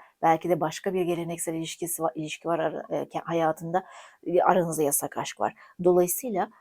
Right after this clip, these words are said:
e, bu işte şu enerji yüzünden şuna rağmen kendisini bir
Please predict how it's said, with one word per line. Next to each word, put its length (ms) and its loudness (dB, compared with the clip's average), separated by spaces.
e, 40 6
bu 360 0
işte 320 0
şu 320 -4
enerji 520 0
yüzünden 580 -2
şuna 380 0
rağmen 500 -2
kendisini 560 -4
bir 180 -2